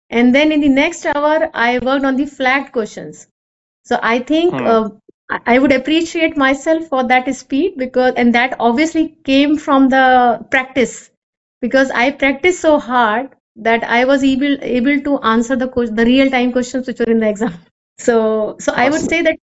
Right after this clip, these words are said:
Speaker 1: for techniques, everyone should remember the keywords. And, uh, I have shared with some of the people who were there in my study group about the forty,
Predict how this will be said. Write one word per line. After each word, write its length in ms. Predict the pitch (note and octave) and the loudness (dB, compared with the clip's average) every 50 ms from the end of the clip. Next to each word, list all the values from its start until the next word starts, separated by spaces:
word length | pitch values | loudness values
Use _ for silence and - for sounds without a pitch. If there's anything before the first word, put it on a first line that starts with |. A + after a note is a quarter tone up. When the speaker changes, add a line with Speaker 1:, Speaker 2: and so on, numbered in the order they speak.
| _ _ _ | _ _ _
Speaker 1:
for 100 | C#4 C4+ | -6 -4
techniques, 640 | C4 C4+ C4 C4+ C4+ C#4+ D4+ D#4+ E4+ F4+ F4+ - - - - | -4 -4 -6 -4 -2 -2 -2 0 -2 -4 -4 -10 -18 -14 -6
everyone 440 | - A#3 A3+ A#3+ C#4+ C#4 D4 D4 D4 | -6 -4 -2 -2 0 0 0 0 0
should 260 | C#4+ - - D4 A#3+ | -2 -2 -4 -2 0
remember 400 | B3+ C4 A#3+ A#3+ A#3 C4 A#3+ B3 | 2 2 4 4 4 4 4 2
the 120 | A#3 A#3+ A#3+ | 2 0 -2
keywords. 720 | A#3+ - - B3+ C4+ B3+ A#3 G#3+ G3+ F#3 F3+ - - - _ _ _ _ _ _ _ | -4 -4 -2 -2 0 0 2 0 0 -2 -4 -8 -16 -20 _ _ _ _ _ _ _
And, 400 | - A3+ A3+ A3+ A3+ A3+ A3+ A3 | -2 0 2 4 4 4 4 4
uh, 300 | A3 G#3+ G#3+ A3 A3 G#3+ - - - _ _ _ _ _ _ _ _ - | 2 2 2 2 0 -2 -4 -8 -14 _ _ _ _ _ _ _ _ -12
I 100 | - A3 | -8 -4
have 200 | A3+ A#3 D4 D4+ | -2 0 -2 -2
shared 280 | - - D#4 D#4 D#4 C#4 | -2 0 0 0 0 0
with 100 | D#4 D#4 | -4 -6
some 200 | - D4+ C#4 C#4 C#4 | -4 -2 0 2 2
of 140 | C4+ B3+ B3 | 2 0 -2
the 60 | C#4 | -4
people 420 | C#4 C#4 C4 - C#4+ C#4+ C#4 C4+ B3+ A#3+ | -4 -6 -6 -4 -4 -2 -2 -2 -2 -4
who 120 | A3 B3 A#3+ | -4 -2 -2
were 140 | A#3+ B3 | 0 0
there 280 | A#3 G#3+ B3 B3 B3 B3 | 0 0 2 2 2 2
in 240 | B3 A#3+ A#3 A#3+ A#3 | 2 2 2 2 2
my 100 | A#3 A#3 | 2 0
study 340 | A#3 - - A3+ A3+ A#3+ A#3+ | -2 -2 -2 0 0 0 0
group 320 | A3 A#3+ C4+ E4+ E4+ - _ _ _ _ _ _ _ _ _ _ _ _ - | 2 0 0 0 -2 -8 _ _ _ _ _ _ _ _ _ _ _ _ -4
about 380 | A#3 G#3 A3+ A3 A3+ A#3+ A3+ | 0 2 4 4 4 2 2
the 280 | - A3+ A3 G#3 G3+ G3 G3 | 0 0 0 0 -2 -2 0
forty, 640 | A#3+ A#3 A#3 A#3 - C4+ B3+ B3+ B3+ B3+ - - | 0 0 0 0 0 0 0 0 -2 -2 -4 -8